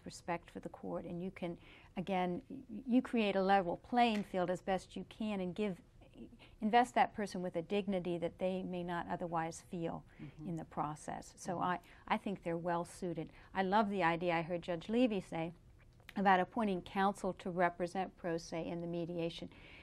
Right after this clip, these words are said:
Speaker 1: That would even create a better, uh, situation. But I find, uh,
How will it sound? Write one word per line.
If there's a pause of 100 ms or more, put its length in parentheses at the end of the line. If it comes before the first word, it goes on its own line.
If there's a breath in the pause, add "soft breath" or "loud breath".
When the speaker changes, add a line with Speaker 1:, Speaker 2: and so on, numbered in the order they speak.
(120)
Speaker 1:
That
would
even
create
a
better, (100)
uh,
situation.
But
I (120)
find,
uh,